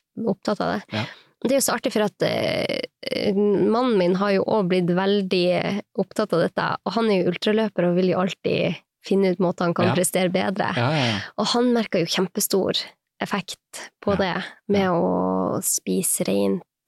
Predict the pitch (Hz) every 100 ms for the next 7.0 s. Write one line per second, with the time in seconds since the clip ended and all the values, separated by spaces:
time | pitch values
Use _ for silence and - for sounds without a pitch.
0 | - - _ - 190 - - - 185 185
1 | - _ _ _ _ - - _ _ 202
2 | - - 185 202 190 190 190 185 180 165
3 | - 180 175 190 190 - 185 180 - 196
4 | 196 120 98 - _ _ _ 107 95 -
5 | 208 208 165 185 190 196 190 190 - _
6 | - - - _ _ - 107 - - 208